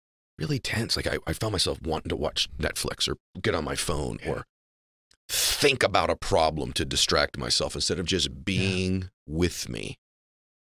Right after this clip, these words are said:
Speaker 1: And I went, "That's something to evaluate." And so everybody listening to this, how's your body respond when you're around somebody?
Speaker 2: Mm-hmm.
Speaker 1: Those of you that also are listening, here's how profound his work is. You go, "I didn't have trauma as a kid." It can be pretty subtle.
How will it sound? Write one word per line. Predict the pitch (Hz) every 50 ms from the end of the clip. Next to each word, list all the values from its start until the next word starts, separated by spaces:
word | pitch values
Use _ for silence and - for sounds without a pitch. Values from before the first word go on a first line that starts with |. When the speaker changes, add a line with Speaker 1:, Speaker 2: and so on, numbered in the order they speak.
| _ _
Speaker 1:
And | - 87 85
I | 82 80
went, | 78 82 78 78 - - -
"That's | 82 85 95 - -
something | - - 120 101 - 110 101
to | - - 107 104
evaluate." | 98 95 101 110 120 123 110 76 58 - - - _ -
And | -
so | - -
everybody | 107 110 123 127 131 123
listening | 107 120 127 - - 143 123
to | - -
this, | 64 - -
how's | - - 98 113 127 -
your | 202 151
body | 113 95 92 90 - 135
respond | 127 107 - - - - - 98 95 98 104 98
when | 98 98 98
you're | 98 92 90 90 90
around | 90 90 92 104 110 107
somebody? | - - - - - - - - - -
Speaker 2:
Mm-hmm. | - 87 85 95 90 90 - - - - - - - - _ _ _ _ _
Speaker 1:
Those | - 117 143 139
of | 160
you | 170
that | 151 139 131
also | 123 127 135 - - 110
are | 90 85
listening, | 80 78 73 - - 73 62 57
here's | 73 95 113 117
how | - 123
profound | 110 - 95 - - 101 90 85
his | 82 76 76
work | 78 80 80 - -
is. | - -
You | 78 -
go, | 92 98
"I | - 113
didn't | 165 220 202 175
have | 185 196 185
trauma | - - 73 73 65 60
as | 57 -
a | -
kid." | - - - - - _ _ _ _ _ _ _ _
It | - -
can | - 175
be | 190 180
pretty | - - 170 160
subtle. | 139 - - 147 113 - - -